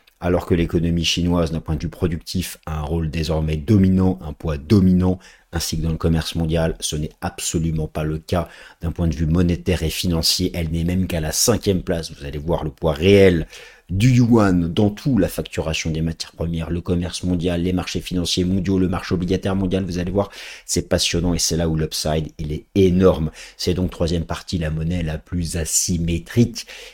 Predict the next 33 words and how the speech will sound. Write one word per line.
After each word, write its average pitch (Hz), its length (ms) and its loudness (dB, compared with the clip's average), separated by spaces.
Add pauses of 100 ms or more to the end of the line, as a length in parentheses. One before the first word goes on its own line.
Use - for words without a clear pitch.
(100)
C'est - 180 -20
pas - 120 0
une 117 120 4
asymétrie 80 580 -2
qui - 100 -6
va 85 160 0
se - 160 -4
résoudre 104 560 6
dans 92 220 2
un 101 120 4
an, 104 140 4
deux 101 160 2
ans, 107 80 4
ni 110 160 6
même 113 160 6
cinq 101 320 0
ans. 95 140 0 (280)
C'est - 220 -2
du 73 160 -8
très - 260 4
long 113 180 4
terme, 76 440 -2
pour 90 160 2
le 95 80 4
coup. 85 280 -6 (280)
C'est - 160 0
vrai 113 160 4
que - 180 -10
le 90 140 0
poids 98 220 0
des 95 100 4
mots 95 160 4
compte. 107 380 0